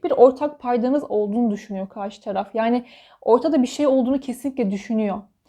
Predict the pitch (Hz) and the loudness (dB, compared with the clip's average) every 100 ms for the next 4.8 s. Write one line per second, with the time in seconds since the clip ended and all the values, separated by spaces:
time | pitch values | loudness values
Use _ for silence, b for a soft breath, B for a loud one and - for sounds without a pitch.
0 | b b - 233 247 262 233 233 - 262 | b b -2 0 0 -2 0 0 0 -2
1 | 247 247 254 247 233 247 262 247 - 214 | 0 -2 -2 -2 2 2 2 -2 -4 -4
2 | 196 196 196 196 190 208 220 208 214 220 | -4 -6 -8 -6 -2 -2 -2 -4 -6 -14
3 | 214 - 220 - 220 269 208 208 202 185 | -18 -14 -16 -12 -8 -6 -2 0 0 -2
4 | 190 220 - - 208 - - - | -6 -8 -12 -12 -12 -16 -20 -20